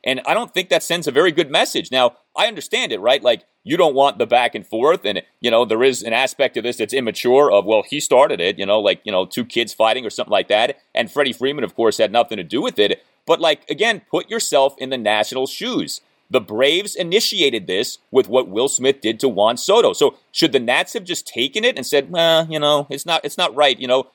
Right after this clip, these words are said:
turn the other cheek"? Like, no, if you're a human being, especially if you're playing a s-, a professional sport and, you know, you're an alpha male and you've got all this testosterone going on like all pro athletes do,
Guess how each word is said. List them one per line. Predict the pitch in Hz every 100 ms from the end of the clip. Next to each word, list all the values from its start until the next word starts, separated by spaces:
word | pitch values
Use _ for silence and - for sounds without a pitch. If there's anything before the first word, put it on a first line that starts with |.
| _
turn | - 208
the | 175
other | 175 147
cheek"? | - 165 -
Like, | 143 143 _ _
no, | - 285 277
if | 127 -
you're | 214 208
a | 151
human | - 160 220
being, | 151 113 127
especially | 202 - 240 - 254 214 - _ _
if | 151 160
you're | 165
playing | - 160 180 208
a | 202
s-, | - - -
a |
professional | - 127 139 139 165
sport | 156 - 107 120 107
and, | 120 151
you |
know, | 117
you're | 139 120
an | 117
alpha | 104 151 -
male | 113 113 160
and | 117
you've | 101
got | 127 123
all | 131
this | 127
testosterone | - - - 156 - 147 135
going | 123 120
on | 110 135
like | 156 104 -
all | 110
pro | 117 139 120
athletes | 123 113 107 95
do, | - 104 160